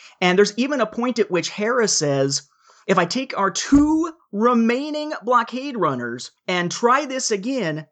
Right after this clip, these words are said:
I'm sure I can get at least one through." I'm thinking, how many of these ships must they have? I know that they're calling the blockade runners now Alderaanian cruisers, which kinda makes me wonder if just Bail Organa has almost an infinite supply of these things that he can use. Maybe it's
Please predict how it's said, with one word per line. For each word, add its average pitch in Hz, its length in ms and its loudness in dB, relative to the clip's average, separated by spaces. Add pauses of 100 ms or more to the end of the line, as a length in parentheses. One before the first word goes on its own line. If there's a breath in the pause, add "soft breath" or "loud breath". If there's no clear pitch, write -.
(300 loud breath)
I'm 302 140 2
sure 392 180 0
I 453 80 2
can 370 100 0
get 254 120 2
at 254 100 4
least 226 260 -6
one 277 460 0
through." 151 580 -2 (440 soft breath)
I'm 254 100 -2
thinking, 302 480 -4
how 302 260 2
many 480 220 0
of 370 60 -2
these 311 160 -2
ships - 360 -4
must 269 400 -4
they 220 200 2
have? 254 560 -4
I - 80 0
know 262 200 2
that 330 120 -4
they're 240 100 2
calling 226 300 -4
the 185 60 -8
blockade 196 420 -2
runners 165 320 -2
now 156 420 0
Alderaanian 175 880 4
cruisers, 196 760 -4 (120)
which 185 240 0
kinda 202 180 2
makes 196 180 2
me 190 60 0
wonder 180 320 2
if 165 140 -2
just 170 260 -2 (260 soft breath)
Bail 175 220 4
Organa 165 320 4
has 160 240 -2
almost 165 300 -4
an 143 80 -4
infinite 165 340 -2
supply 143 400 -2
of 165 180 0
these 190 260 -4
things 202 260 2
that - 100 -4
he 151 140 -4
can 143 180 -2
use. 156 460 -4
Maybe 135 200 2
it's - 200 0